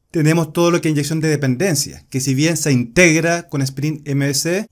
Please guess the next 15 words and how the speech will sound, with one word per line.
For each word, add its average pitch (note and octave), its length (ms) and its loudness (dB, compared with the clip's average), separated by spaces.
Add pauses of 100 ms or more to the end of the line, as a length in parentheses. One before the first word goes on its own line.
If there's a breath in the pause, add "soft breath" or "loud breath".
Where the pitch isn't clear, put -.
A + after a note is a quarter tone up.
(120)
es F3+ 160 -6
un E3+ 60 -6
componente F3 840 -4
que D3 100 -6
es C3+ 40 -4
parte D#3+ 640 -4
del A#2+ 320 -4
core. E3+ 320 -4 (180)
También E3+ 280 -2
tenemos D#3+ 340 0
todo E3 220 2
lo D#3+ 160 0
que D#3 300 0
es D#3 200 -6
integración C#3 1000 0